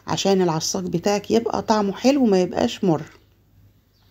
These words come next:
طبعًا كل ما بتحمري في البصلة بيمرر العصاج بتاعك.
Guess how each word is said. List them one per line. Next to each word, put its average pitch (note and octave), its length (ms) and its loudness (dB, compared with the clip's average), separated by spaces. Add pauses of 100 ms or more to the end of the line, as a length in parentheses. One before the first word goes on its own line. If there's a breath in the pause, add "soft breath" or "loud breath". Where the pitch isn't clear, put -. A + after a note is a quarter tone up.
(500 loud breath)
طبعًا F3 280 4
كل G3 300 2
ما F3 120 0
بتحمري F3 480 -2
في F#3+ 140 -6
البصلة G#3+ 520 0
بيمرر G3 540 2
العصاج F3+ 520 -6
بتاعك. D#3+ 520 -6